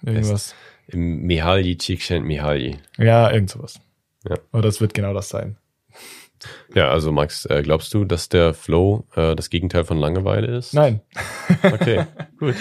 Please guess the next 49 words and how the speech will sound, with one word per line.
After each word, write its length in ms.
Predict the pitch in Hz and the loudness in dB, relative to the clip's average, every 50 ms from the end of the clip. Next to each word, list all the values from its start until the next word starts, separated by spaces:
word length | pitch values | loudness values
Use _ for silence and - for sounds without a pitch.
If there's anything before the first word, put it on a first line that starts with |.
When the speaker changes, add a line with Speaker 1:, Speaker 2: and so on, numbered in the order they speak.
| - - 220 220 214 185 - - | -8 -8 -8 -8 -8 -8 -8 -4
Speaker 1:
Nein, 280 | 135 135 135 143 139 | 0 2 4 4 4
äh, 200 | 139 139 131 120 110 | 4 4 4 4 2
ich, 240 | 123 117 - - _ - - - - - - - _ _ _ | -2 -6 -10 -14 _ -20 -20 -20 -20 -20 -20 -20 _ _ _
ich 100 | - - | -14 -2
glaube, 180 | - - - | 0 0 2
das 140 | - 127 - | 2 0 0
Gegenteil 320 | - 131 127 123 131 127 117 | 0 -2 0 2 2 2 2
von 120 | - 117 | 2 0
Langeweile 520 | 110 110 113 123 127 120 117 117 110 113 | 2 2 4 4 2 4 4 4 4 2
ist, 120 | 113 107 - | 0 0 -2
erschossen 440 | 107 - - 117 120 - - - - | -4 -2 -2 -4 -4 -4 -6 -10 -8
zu 120 | - 104 | -6 -4
werden 280 | 104 101 101 98 95 98 | -2 -2 -2 -2 -2 -4
oder 140 | 98 98 | -4 -4
so. 260 | 92 95 98 95 98 98 - _ _ _ _ _ _ _ _ _ _ _ _ _ _ _ _ _ - - - - - - | -4 -4 -6 -6 -8 -8 -12 _ _ _ _ _ _ _ _ _ _ _ _ _ _ _ _ _ -20 -20 -20 -12 -6 0
Ich 60 | 90 87 | 2 4
Speaker 2:
Ja. 80 | 131 | 4
Speaker 1:
glaub, 160 | 82 80 85 85 | 4 4 0 -4
also 280 | - 156 135 120 120 | -6 -6 -6 -2 2
weißt 180 | 131 135 135 - | 2 2 2 2
du, 20 | 143 | 0
wie 20 | |
ich 80 | 135 139 | 0 2
meine? 400 | 139 135 135 135 139 139 143 - | 2 2 4 2 2 0 -2 -4
Ich 140 | - - - | -8 -6 -2
glaube, 260 | 139 131 131 135 127 | 0 0 0 0 -4
Flow 240 | 123 - 131 131 135 | -2 0 2 4 4
ist 160 | 135 - - | 2 0 -2
ein 80 | 127 | -2
bisschen 240 | 123 127 - - 127 | -2 0 0 0 0
zu 180 | 117 - 110 101 | 0 0 0 2
wenig 380 | 113 117 120 123 120 - - | 2 2 4 2 2 0 -4
extrem 480 | - - - - - 113 110 113 113 110 | -10 -14 -16 -6 -2 0 0 2 2 0
jetzt 180 | 104 - - - | -2 -4 -6 -8
für 400 | - 107 104 104 107 107 101 - _ _ _ _ - - _ _ _ | -4 -2 0 2 2 2 0 -2 _ _ _ _ -20 -20 _ _ _
das 180 | - 117 113 - | -6 -6 -4 -2
so 140 | - 113 - - - _ - | -4 -4 -4 -6 -12 _ -2
ganz, 260 | 117 120 127 123 - | 0 0 0 0 0
ganz 240 | - 123 117 - - | 0 0 0 0 -2
krasse 280 | - 117 110 - - | -4 -4 -2 -2 -2
Langeweile. 720 | 113 104 101 107 113 117 113 101 101 98 98 95 95 - | -2 0 0 2 2 2 2 2 0 0 0 -2 -2 -2
Aber 80 | - 113 | -2 -2
ich 100 | 117 - | 2 4
weiß, 160 | 131 131 131 | 4 4 4
was 100 | 147 131 | 2 0
du 100 | - - | 0 0
meinst. 480 | 107 110 110 117 127 135 127 - - - - _ - - - - - _ | 0 2 2 2 2 0 -2 -4 -10 -18 -20 _ -20 -20 -20 -20 -18 _
Wenn 120 | - 113 117 | 0 2 4
man, 200 | 117 120 113 | 4 2 0